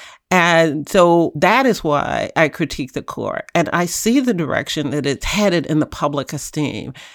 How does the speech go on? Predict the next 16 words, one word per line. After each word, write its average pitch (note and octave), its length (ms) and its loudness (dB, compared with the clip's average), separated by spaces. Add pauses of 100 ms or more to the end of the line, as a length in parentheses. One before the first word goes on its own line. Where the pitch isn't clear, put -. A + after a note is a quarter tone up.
And E3 160 0
I E3+ 140 0
realize E3+ 800 -2
that E3 140 -2
if F3 180 -2
we B3+ 640 -2 (100)
cannot G3 560 -4
have C#3 560 -6 (480)
confidence D#3 480 0
in C3+ 100 -2
the A#2+ 80 -4
court, D3 480 -4
we G#3+ 220 2
can't B3+ 380 -2
have F#3+ 520 -2
confidence F3+ 540 -4